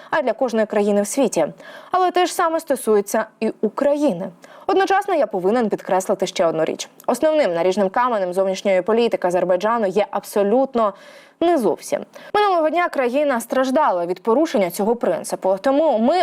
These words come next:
однозначно підтримуємо захист територіальної цілісності інших країн». За його словами, Азербайджан тримається на безпечній відстані від постачання будь-яких військових компонентів у цьому конфлікті. Цитую. «Ми надаємо тільки гуманітарну допомогу Україні,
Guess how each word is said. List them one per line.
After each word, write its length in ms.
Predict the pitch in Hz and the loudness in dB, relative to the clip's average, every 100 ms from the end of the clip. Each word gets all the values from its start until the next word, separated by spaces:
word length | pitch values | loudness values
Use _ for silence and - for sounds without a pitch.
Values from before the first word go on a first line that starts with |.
| - | 2
однозначно 840 | - 269 339 339 277 277 - 349 | 0 2 0 2 0 0 0 -2
підтримуємо 560 | 320 - 196 185 185 180 | -2 -2 0 2 0 2
захист 420 | 208 233 311 302 | 0 0 -4 -4
територіальної 600 | 285 233 185 180 196 233 | -4 -2 0 0 0 0
цілісності 600 | 233 165 - 175 - 220 | -2 -6 -4 -4 -2 -2
інших 300 | 196 180 185 | -2 -2 -2
країн». 340 | - 277 254 - - - - - | 0 0 2 -2 -8 -18 -18 -4
За 100 | 269 | 0
його 160 | 330 330 | 2 2
словами, 360 | 330 311 320 | 2 2 2
Азербайджан 680 | 285 269 277 269 262 302 311 | 2 2 2 2 2 2 0
тримається 580 | 262 247 254 262 240 240 | 0 0 2 0 0 0
на 160 | 233 240 | 0 0
безпечній 560 | 214 - 233 233 247 | -2 -2 -2 0 0
відстані 540 | 254 311 - 185 175 170 | 2 2 2 -2 0 0
від 160 | 175 | 0
постачання 580 | - 190 196 - 226 202 | -2 -2 -2 0 -2 -2
будь-яких 600 | 180 226 262 311 294 277 | 0 0 2 2 0 0
військових 480 | 226 - 190 185 220 | -2 -2 -2 0 -2
компонентів 640 | 247 202 185 170 170 233 | -2 -2 -2 0 -2 0
у 60 | 254 | 0
цьому 280 | - 160 160 | 0 -2 -2
конфлікті. 640 | 190 185 196 170 - 277 214 - | -4 -2 0 0 0 -2 -4 -10
Цитую. 440 | - 226 202 165 - - - - - | -6 -4 -2 -2 -4 -10 -14 -12 -4
«Ми 120 | 320 | 0
надаємо 460 | 370 294 262 285 269 | 2 2 0 0 0
тільки 260 | 254 240 247 | -2 -2 0
гуманітарну 600 | 247 247 269 - 180 170 | 2 2 2 0 -2 -4
допомогу 420 | 165 175 170 180 | -4 -2 0 0
Україні, 520 | 175 226 233 190 165 | 0 2 2 2 0